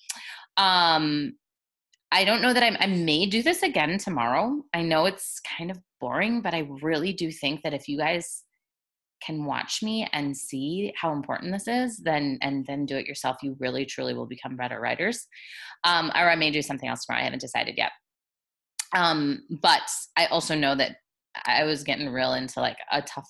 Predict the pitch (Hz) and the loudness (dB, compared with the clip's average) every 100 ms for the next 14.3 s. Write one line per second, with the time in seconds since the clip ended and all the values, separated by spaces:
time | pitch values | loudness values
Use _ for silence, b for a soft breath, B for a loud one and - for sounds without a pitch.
0 | - 110 - 123 123 113 - - - - | -4 -4 -2 -2 -2 -4 -8 -10 -8 -8
1 | - - _ _ _ _ - - - - | -10 -20 _ _ _ _ -18 -18 -20 -4
2 | 147 135 127 123 123 123 120 123 123 131 | 4 6 4 2 -4 -4 -4 -4 -4 -4
3 | 131 - 135 127 139 196 220 - 139 131 | -4 -6 -4 -2 2 0 0 -2 0 2
4 | 131 135 - B B B _ - - 123 | 0 -6 -16 B B B _ -14 -10 -8
5 | 120 110 90 104 85 143 _ - 139 131 | -10 -14 -12 -10 -10 -10 _ -8 -4 -4
6 | 123 139 - - 143 123 123 113 127 - | -4 -8 -8 -10 -10 -6 -4 -4 -6 -6
7 | 123 - _ _ B B B B - 202 | -8 -8 _ _ B B B B 0 4
8 | 190 180 165 180 165 - - 180 180 190 | 6 6 2 2 2 2 -4 -4 0 2
9 | 233 302 220 143 - - 151 - 214 240 | 2 2 2 -2 -4 -10 -6 -4 0 0
10 | 220 - 254 - 247 165 98 123 _ - | 0 0 -2 0 0 0 -2 -10 _ -10
11 | 147 131 135 151 165 160 196 196 202 156 | -8 -6 -8 -6 -4 -4 -6 -4 -4 -2
12 | 147 143 - - 123 - 143 - 139 135 | -2 -4 -6 -8 -6 -6 -10 -6 -6 -6
13 | - - 151 139 113 117 113 - - 123 | -12 -8 -8 -4 -4 -4 -6 -12 -14 -10
14 | 104 - | -10 -12